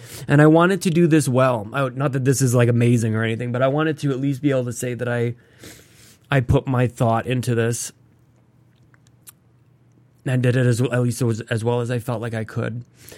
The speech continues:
So I wanted to do this first before going back into the regular swing of things. I felt like it would be really disingenuous of me to go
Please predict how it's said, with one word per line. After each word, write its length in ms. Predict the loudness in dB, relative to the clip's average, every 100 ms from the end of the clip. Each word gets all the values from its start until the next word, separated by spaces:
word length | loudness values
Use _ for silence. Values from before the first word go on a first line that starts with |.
| -20 -2
So 100 | 4
I 60 |
wanted 300 | 6 6 6
to 80 | 4
do 160 | 4 4
this 200 | 4 0
first 340 | 0 0 0
before 640 | -2 0 2 4 2 0 -8 _ _ _ -4
going 280 | 0 2 2
back 280 | -2 -4 -4
into 600 | -4 -4 -2 -2 -2 -6 _ _ _ -20 -20 -20 _ 0
the 140 | 2
regular 400 | 4 4 2 0
swing 260 | -2 -4 -4
of 100 | -2
things. 260 | -2 -2
I 180 | -4 -4
felt 240 | -4 -4
like 180 | -2 -2
it 40 | -4
would 160 | -6
be 120 | -6 -4
really 300 | -2 -2 -4
disingenuous 720 | -6 -6 -4 -4 -4 -4 -4
of 120 | -6
me 120 | -6
to 100 | -4
go 380 | -4 -2 -4